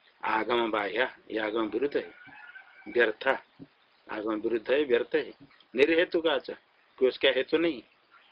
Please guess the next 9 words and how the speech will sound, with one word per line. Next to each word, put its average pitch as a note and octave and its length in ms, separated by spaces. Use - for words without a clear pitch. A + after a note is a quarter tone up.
कारण B2+ 420
नहीं, C#3+ 140
प्रमाण A#2 280
नहीं। C3+ 200
इति A2+ 200
न A2 240
आदर्तव्य A2+ 840
मुमुक्षु G2+ 440
भी, A#2 180